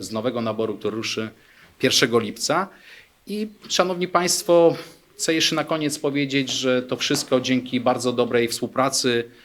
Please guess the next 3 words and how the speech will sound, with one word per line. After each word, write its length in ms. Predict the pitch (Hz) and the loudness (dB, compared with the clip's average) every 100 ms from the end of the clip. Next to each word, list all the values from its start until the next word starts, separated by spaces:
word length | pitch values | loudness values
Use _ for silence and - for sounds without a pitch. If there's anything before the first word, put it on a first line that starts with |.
| - | -10
rządu, 640 | 101 143 139 131 131 123 123 - - _ _ - | 0 2 2 4 4 2 -4 -16 -20 _ _ -4
samorządu, 920 | - 131 131 117 123 120 117 117 113 - - _ - | 2 4 4 2 0 0 0 0 -2 -6 -20 _ 0
parlamentu. 920 | 123 127 127 127 120 120 117 117 | 2 4 6 4 2 -2 -2 -2